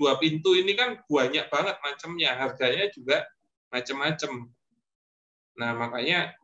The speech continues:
contoh ya, saya mau beli tanah seratus meter. Tanah seratus meter itu kan ada yang sepuluh kali sepuluh, ada yang dua puluh kali lima. Jadi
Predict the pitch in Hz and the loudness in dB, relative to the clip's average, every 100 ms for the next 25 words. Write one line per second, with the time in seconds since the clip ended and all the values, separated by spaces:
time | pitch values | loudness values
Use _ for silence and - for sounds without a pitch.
0 | _ - 135 143 170 139 123 120 - 147 | _ 0 0 4 4 6 4 0 0 2
1 | 170 185 165 160 147 143 143 135 175 170 | 4 4 0 0 0 0 2 2 2 0
2 | 160 147 160 - 156 151 151 131 - - | 0 0 -2 -4 -4 -2 -2 -2 -6 -14
3 | - _ _ _ _ _ _ _ - 143 | -20 _ _ _ _ _ _ _ 0 2
4 | 160 160 165 165 175 170 165 180 180 208 | 4 4 4 4 2 2 2 2 0 2
5 | 262 175 143 151 151 151 - _ _ _ | 2 4 4 4 2 -6 -14 _ _ _
6 | _ - 156 156 151 196 202 - - 143 | _ -12 -4 0 4 6 4 -2 -2 2
7 | 151 160 - 302 156 160 139 - _ _ | 2 0 -2 -2 2 4 2 -4 _ _
8 | _ _ - 131 147 156 160 147 135 117 | _ _ -6 -2 0 2 0 0 0 0
9 | 156 185 190 151 151 156 160 160 160 151 | 0 2 0 0 0 2 0 -2 0 0
10 | 127 127 127 117 104 | -2 -6 -6 -6 -6